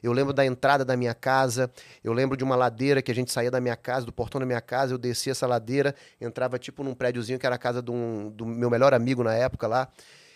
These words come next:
E lembro de momentos disso, é, situações assim, né, da gente brincar. Eu tinha uma, eu tinha uma piscina redonda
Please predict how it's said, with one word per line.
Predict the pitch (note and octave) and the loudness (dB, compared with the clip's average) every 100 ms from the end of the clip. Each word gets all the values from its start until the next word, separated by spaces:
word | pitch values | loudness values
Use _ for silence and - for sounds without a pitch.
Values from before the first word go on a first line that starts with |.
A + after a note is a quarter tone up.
| - | -8
E | B2 | 0
lembro | D#3 D3 | 2 0
de | D3+ | 2
momentos | D#3 C#3 D3 E3+ C#3 A#2+ | 4 6 6 4 0 -6
disso, | G#2 G#2+ C#3 C#3 C#3+ C#3 - _ _ | -8 -6 -6 -6 -10 -12 -16 _ _
é, | - G#2 G#2 G2+ F#2+ | -10 -8 -6 -6 -8
situações | - - D3+ - D3 E3 B2 | -8 -8 -6 2 4 6 2
assim, | A#2+ C3+ D3 | -2 -6 -4
né, | C3 C#3 | -4 -6
da | A#2 | -8
gente | A#2 G#2+ | -12 -12
brincar. | A2+ B2 | -8 -6
Eu | |
tinha | D3 | 0
uma, | C#3+ B2 | 0 2
eu | B2+ | -2
tinha | - C3+ | -2 -2
uma | C3 | -2
piscina | - - C#3+ C#3 | -4 -4 -2 0
redonda | A#2+ A2+ A2 B2+ C3 A2+ | 0 -2 0 0 0 -4